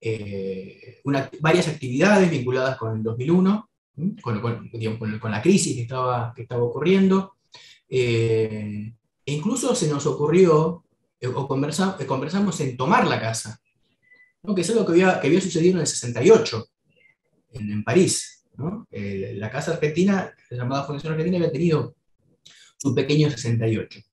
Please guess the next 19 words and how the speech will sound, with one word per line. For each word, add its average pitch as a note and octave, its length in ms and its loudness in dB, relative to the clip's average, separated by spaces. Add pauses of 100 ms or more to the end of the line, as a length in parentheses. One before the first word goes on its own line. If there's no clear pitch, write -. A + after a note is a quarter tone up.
(540)
Eh, A2+ 960 2 (440)
pero D#3+ 140 6
lo F3+ 140 6
que F3 320 6
ya A#3+ 140 -8
se A#3 100 -2
advertía, F3 720 2
incluso D#3 320 -2
desde A#2+ 180 0
afuera, B2+ 680 4
era F#3+ 480 0 (340)
el C#3+ 480 -2
cambio A#3 500 2
en D3+ 160 2
la C3 180 -4
politización C#3+ 640 0
de D3 60 2
las A#2 120 -2
personas - 640 -14